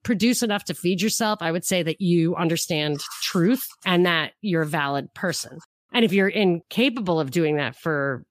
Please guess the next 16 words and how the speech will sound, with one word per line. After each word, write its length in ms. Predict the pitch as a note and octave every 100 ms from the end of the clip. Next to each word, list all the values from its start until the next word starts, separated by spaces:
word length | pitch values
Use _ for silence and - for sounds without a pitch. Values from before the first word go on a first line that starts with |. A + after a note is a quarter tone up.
| -
disability 460 | E3 F3 E4 A#3
reasons, 580 | E3+ D#3+ D#3+ D3+ C#3+ - -
uh, 100 | C#3+ -
there 140 | D#3+
are 60 | D3
other 220 | D3+ C3+
ways 200 | A#2 C3
to 100 | -
measure, 240 | C3+ C3+ -
I 100 | F3+
think. 240 | C3 C#3 _ - - -
But 200 | A3 G#3+
anyway, 360 | D4+ D4+ G3 E3+
but 260 | G3 A3+ -
then 300 | D4+ F4+ F#4+
he 460 | B3 C#4 C4+ C4